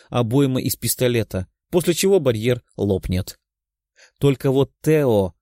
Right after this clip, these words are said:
готовился к более сильному врагу. Потому лезвие, лишив женщину головы, глубоко вошло в стену, оставив тонкую полосу на железобетоне. Охрана тут же подняла оружие,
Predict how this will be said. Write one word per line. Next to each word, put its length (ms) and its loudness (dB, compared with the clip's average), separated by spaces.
готовился 600 2
к 80 -6
более 320 2
сильному 580 -2
врагу. 600 -2
Потому 360 -2
лезвие, 600 0
лишив 460 -4
женщину 500 -2
головы, 480 0
глубоко 440 2
вошло 300 0
в 60 -4
стену, 500 -4
оставив 460 0
тонкую 480 0
полосу 540 -2
на 140 -2
железобетоне. 960 -2
Охрана 640 -2
тут 180 0
же 140 0
подняла 460 0
оружие, 600 -2